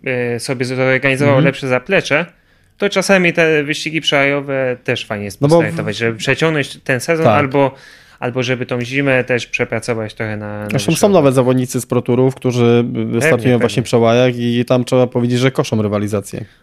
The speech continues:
Speaker 1: Nawet mój kolega z klubu, Patryk
Speaker 2: Tak?
Speaker 1: Stosz, też, y, teraz, y, odpoczywa trochę, ale zacznie, zacznie
Speaker 2: Czyli ja-,
Speaker 1: jeździć
Speaker 2: jako
Speaker 1: przełajowe.
Speaker 2: bodziec treningowy.
Speaker 1: Tak.
Speaker 2: W którym momencie te kolarstwo zaczęło być twoim momentem na zarabianie?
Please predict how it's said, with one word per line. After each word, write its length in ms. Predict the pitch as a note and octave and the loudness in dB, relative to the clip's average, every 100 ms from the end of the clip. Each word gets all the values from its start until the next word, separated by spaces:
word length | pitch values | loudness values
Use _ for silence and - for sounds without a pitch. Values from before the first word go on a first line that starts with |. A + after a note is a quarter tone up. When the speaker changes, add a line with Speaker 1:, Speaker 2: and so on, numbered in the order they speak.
| - | -2
Speaker 1:
Nawet 280 | A3+ A3+ | 2 2
mój 200 | A3+ A#3 | 0 -2
kolega 360 | G#3+ A3+ A3 E3 | -2 0 2 0
z 80 | - | 0
klubu, 360 | F#3 C3 A#2 | -2 -2 -4
Patryk 260 | A2 A#2+ A2+ | -4 -4 -2
Speaker 2:
Tak? 80 | D3 | -2
Speaker 1:
Stosz, 200 | C3+ A#2 | -2 -2
też, 320 | A#2+ A2+ - | -4 -4 -6
y, 260 | A#2 A#2 A2+ | -6 -4 -4
teraz, 440 | A#2 A2+ A2 - | -4 -4 -6 -8
y, 320 | A#2+ A#2 A#2 A2+ _ _ - | -10 -10 -10 -12 _ _ -8
odpoczywa 540 | C3 - C3 F3+ F3 | -6 -4 -2 0 0
trochę, 320 | F3 F3 F#3+ - | 0 -2 -2 -2
ale 320 | D3+ D3+ C#3+ | -4 -4 -4
zacznie, 640 | C3+ C3+ - C3+ B2 A#2+ A2+ _ _ | -4 -4 -6 -6 -6 -10 -14 _ _
zacznie 160 | - A#2+ | -8 0
Speaker 2:
Czyli 160 | B2+ | 4
ja-, 60 | C3+ | 4
Speaker 1:
jeździć 120 | C3 | 4
Speaker 2:
jako 100 | C3+ | 2
Speaker 1:
przełajowe. 200 | C#3+ C3 | 4 4
Speaker 2:
bodziec 220 | A#2 G#2+ | 4 0
treningowy. 520 | G#2 G2+ G2+ G2 G2 G#2+ | 0 -2 -2 -2 -4 -6
Speaker 1:
Tak. 260 | G#2 - _ - - - - _ - - _ _ _ _ | -12 -16 _ -20 -20 -20 -20 _ -16 -16 _ _ _ _
Speaker 2:
W 20 | - | -2
którym 440 | - F#3+ F#3 F3 - _ - | 4 6 6 2 -2 _ 2
momencie 680 | C3+ C3+ D3+ E3 - D3+ C#3+ | 6 6 6 4 4 4 4
te 100 | - | 0
kolarstwo 540 | - B2 C3 C3+ - B2 | 2 4 4 2 -2 2
zaczęło 500 | A#2+ - B2 B2 A#2 | 2 2 2 4 4
być 240 | A#2 A#2+ | 2 -2
twoim 520 | - A#2+ A#2 A#2 A2+ | -2 0 2 2 2
momentem 420 | A2+ A2+ A2+ A2 G#2+ | 2 2 0 -2 -2
na 100 | G#2+ | 0
zarabianie? 560 | G#2 G2+ G2+ F#2+ F2+ | -2 -2 -6 -8 -14